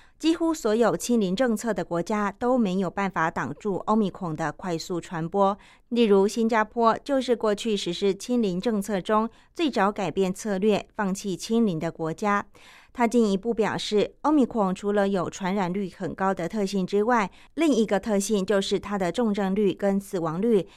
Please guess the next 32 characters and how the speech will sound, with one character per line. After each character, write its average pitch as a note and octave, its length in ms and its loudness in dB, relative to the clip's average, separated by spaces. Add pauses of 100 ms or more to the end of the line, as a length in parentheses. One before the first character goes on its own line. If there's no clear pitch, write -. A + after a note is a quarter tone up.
(120)
比 A#3+ 140 -2
起 A#3+ 180 -2
之 A3 180 -4
前 G3 240 -4
的 E3+ 160 0
Delta G3 600 -2
或 G#3+ 200 -2
其 F3+ 280 -4
他 G#3 260 -4
的 G3 160 0
变 C#4 340 0
种 E3 280 2 (180)
相 G#3+ 220 0
对 G#3 240 0
低 D4 260 -4
很 - 320 -8
多。 G3 340 0 (420)
而 G#3 220 4
美 G3+ 220 2
国 F#3+ 200 4
疾 G3+ 200 0
病 A#3 180 4
管 F#3 240 2
制 G#3+ 240 4
与 F3+ 280 0
预 A3 200 0
防 E3 260 -4
中 G#3+ 220 0
心 A3+ 320 2
C A#3 240 -4
D A3+ 180 -2
C A#3 320 -4